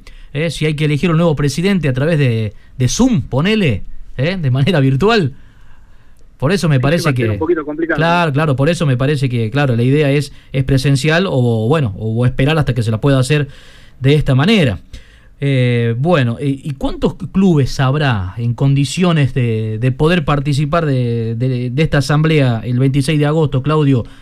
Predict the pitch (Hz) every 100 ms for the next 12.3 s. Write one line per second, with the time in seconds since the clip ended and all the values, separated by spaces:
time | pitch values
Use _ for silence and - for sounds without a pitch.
0 | - 151 151 160 160 139 117 202 196 214
1 | 233 240 220 202 202 208 196 196 190 185
2 | 185 180 196 180 170 165 185 180 165 170
3 | 196 202 185 147 147 160 170 160 175 170
4 | 160 151 143 147 160 156 156 165 214 127
5 | 113 - 120 113 165 220 - - - 139
6 | 135 127 120 - - - - - - 135
7 | 143 151 170 165 175 180 175 143 185 180
8 | 175 - 147 147 151 - 156 175 190 185
9 | 175 165 - 156 143 139 135 151 147 156
10 | 160 170 170 170 - - - - - 143
11 | 165 165 165 160 151 143 139 151 147 151
12 | - 180 175